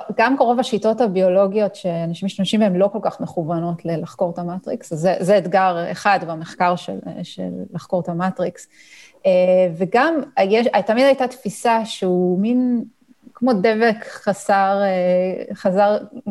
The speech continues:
חסר חיים כזה, כאילו, זאת אומרת, וזה נכון, הוא לא חי, הוא לא תא, אה, אבל חשוב להבין שהוא דינמי מאוד, וזה קורה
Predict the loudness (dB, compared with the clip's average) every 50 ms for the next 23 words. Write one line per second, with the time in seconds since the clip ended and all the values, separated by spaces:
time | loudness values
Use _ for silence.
0 | -10 -10 -6 -4 -2 0 2 0 2 2 2 2 2 0 -4 -4 -6 -6 -8 -8
1 | -10 -12 _ _ -6 -4 -4 -4 -4 -2 -2 0 0 -2 -2 -6 _ -20 -20 -20
2 | -20 -20 _ _ -6 -6 -6 -6 -4 0 2 2 2 2 2 2 2 2 2 2
3 | 2 4 4 4 4 4 2 0 0 0 2 2 2 0 -2 -2 -2 0 0 0
4 | -2 -2 -2 0 0 -2 -4 -8 _ _ _ _ _ _ -10 -6 -6 -4 -4 -2
5 | -4 -4 -6 _ _ _ _ _ _ _ -2 -2 -2 0 0 2 4 4 4 4
6 | 4 4 2 2 2 0 0 0 2 2 0 2 2 2 2 2 2 2 0 0
7 | 0 0 0 0 -2 -6 -8 -12 -12 -8 -4 -4 -4 -4 -4 -2 0 2 2 2